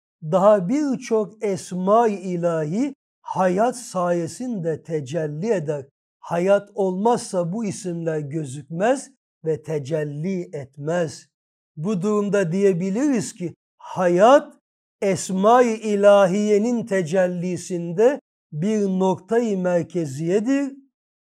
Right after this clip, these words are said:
ve hayat sahibi olan varlıklarda bir temerküz esma-i tezahür eder. Yani hayat birçok ismi peşine takar,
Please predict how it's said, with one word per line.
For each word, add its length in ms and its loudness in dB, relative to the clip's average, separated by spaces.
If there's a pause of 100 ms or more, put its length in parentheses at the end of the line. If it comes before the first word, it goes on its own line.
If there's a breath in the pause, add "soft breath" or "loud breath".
(120)
ve 100 0
hayat 480 4
sahibi 420 2
olan 640 2
varlıklarda 1120 0 (300)
bir 440 -2
temerküz 840 0
esma-i 1400 -2 (200)
tezahür 800 -4
eder. 340 -6 (540)
Yani 460 4
hayat 680 2 (220)
birçok 840 -2
ismi 440 -4
peşine 540 -4
takar, 560 0